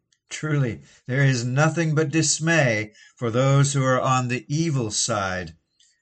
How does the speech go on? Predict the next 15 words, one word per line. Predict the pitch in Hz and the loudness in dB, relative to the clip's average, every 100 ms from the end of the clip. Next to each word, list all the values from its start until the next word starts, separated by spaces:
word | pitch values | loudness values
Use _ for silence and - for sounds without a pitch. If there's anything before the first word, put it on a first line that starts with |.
| - | -14
of | 87 | -6
that | 101 98 | -4 -4
resurrection | 92 98 98 95 95 92 - 98 92 | -6 -6 -6 -6 -8 -8 -10 -10 -10
stone. | - - 104 95 101 107 107 _ _ _ _ _ _ _ _ - | -10 -8 -8 -8 -8 -10 -12 _ _ _ _ _ _ _ _ -14
But | 82 90 | -12 -4
how | 104 117 | 0 0
great | 110 104 123 123 | -2 -4 -4 -4
the | 117 | -10
joy | 101 123 123 131 131 131 | -6 -2 2 2 2 0
which | 123 127 - | -2 -6 -6
the | 127 | -4
resurrection | 123 131 131 123 127 - 139 127 | -4 -2 -2 -2 -2 -2 -6 -6
brings | 110 131 127 135 131 - | -6 -4 -2 -2 -4 -4
to | 127 | -6
those | 123 127 135 143 143 | -4 -2 2 2 2